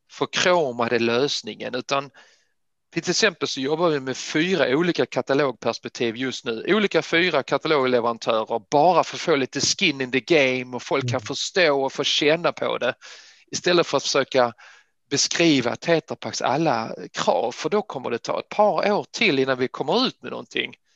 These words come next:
Speaker 2: Mm.
Speaker 1: Och det är ingen som har lust med det där. Jag har absolut inte varken lust eller tid att vänta på det, utan vi ska ju ha någonting till sommaren.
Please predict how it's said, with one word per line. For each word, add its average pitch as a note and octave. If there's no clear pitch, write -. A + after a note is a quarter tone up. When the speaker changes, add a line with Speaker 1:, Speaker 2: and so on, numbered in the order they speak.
Speaker 2:
Mm. -
Speaker 1:
Och -
det A#3+
är A#3
ingen B3+
som G#3+
har F#3+
lust A3
med F#3
det B3+
där. C4+
Jag F#3
har B2+
absolut -
inte G#3+
varken C3+
lust G#3+
eller A2+
tid -
att A#2
vänta A#2
på A#2
det, A#2
utan E3+
vi G3
ska -
ju A#2+
ha C3+
någonting A3+
till G#3
sommaren. C#4+